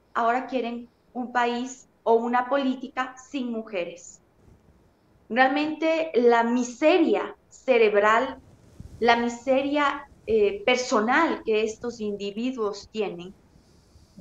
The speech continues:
va mucho más allá incluso del hecho de que solamente respiren. Eh, yo conozco a Luisa, fue mi compañera de bancada.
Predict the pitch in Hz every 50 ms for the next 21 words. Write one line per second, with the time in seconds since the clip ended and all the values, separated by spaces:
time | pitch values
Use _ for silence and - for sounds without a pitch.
0 | 190 277 311 349 370 349 349 359 349 - - 359 311 294 294 302 294 294 302 262
1 | 233 254 269 277 294 285 262 247 240 240 254 262 269 262 - 302 269 233 220 220
2 | 240 262 262 - 294 240 214 208 - - - 233 240 240 220 214 220 240 240 -
3 | 254 240 - 190 185 - - - - 175 175 180 175 170 175 - _ _ - -
4 | - _ _ _ _ - - _ _ _ _ _ 214 220 214 214 208 208 202 202
5 | 202 202 - - - - - - - - - - 208 202 254 277 294 294 311 269
6 | 240 247 277 330 320 - - - 214 196 202 208 208 208 208 202 202 - - -
7 | 269 277 269 - _ _ _ _ _ _ _ _ _ _ _ 233 247 311 349 311
8 | - - - 202 202 202 202 202 208 208 208 214 220 214 208 202 190 190 185 190
9 | 196 190 185 185 190 226 -